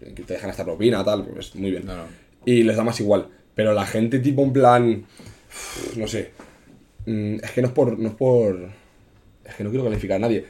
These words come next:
Speaker 1: pero hay gente que va muy, de muy malas formas. Y eso
Speaker 2: Claro.
Speaker 1: tampoco está bien. Pero
Speaker 2: Claro.
Speaker 1: bueno, no sé. Me imagino que de todo un poco.
Speaker 2: Yo, mira, ahora que estamos comentando esto,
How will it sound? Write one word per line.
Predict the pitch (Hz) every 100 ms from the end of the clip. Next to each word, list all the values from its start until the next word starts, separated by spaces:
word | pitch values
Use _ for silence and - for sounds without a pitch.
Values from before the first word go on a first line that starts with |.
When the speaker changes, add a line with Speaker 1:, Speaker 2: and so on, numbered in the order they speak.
| -
Speaker 1:
pero | 120 117
hay | 127
gente | 120 117 127
que | 123 104 98
va | 98 101
muy, | 104 98
de | 101
muy | 95
malas | 87 87
formas. | 85 85 - _ - - _ _
Y | 87
eso | 82
Speaker 2:
Claro. | 92 82
Speaker 1:
tampoco | 87 85
está | -
bien. | - - _ - _ _
Pero | 82
Speaker 2:
Claro. | 87 87
Speaker 1:
bueno, | - _ 95
no |
sé. | 90 - _ -
Me |
imagino | 92 90 101
que | 98
de | 92
todo | 87
un | 87
poco. | 117
Speaker 2:
Yo, | 135
mira, | 151 139 117 113
ahora | 143 147
que |
estamos | 143 139 135
comentando | 127 127 113 110 107
esto, | 113 - 165